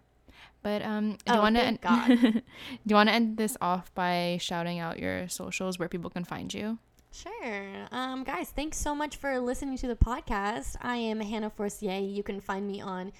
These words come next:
Speaker 2: YouTube, Instagram, Twitter, anything your heart desires. <laughs> Um, my name is Hannah Forcier online. So that's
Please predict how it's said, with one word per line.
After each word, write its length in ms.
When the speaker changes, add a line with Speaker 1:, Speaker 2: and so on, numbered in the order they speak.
Speaker 2:
YouTube, 540
Instagram, 720
Twitter, 680
anything 640
your 160
heart 180
desires. 680
<laughs> 40
Um, 580
my 220
name 220
is 160
Hannah 360
Forcier 520
online. 600
So 420
that's 220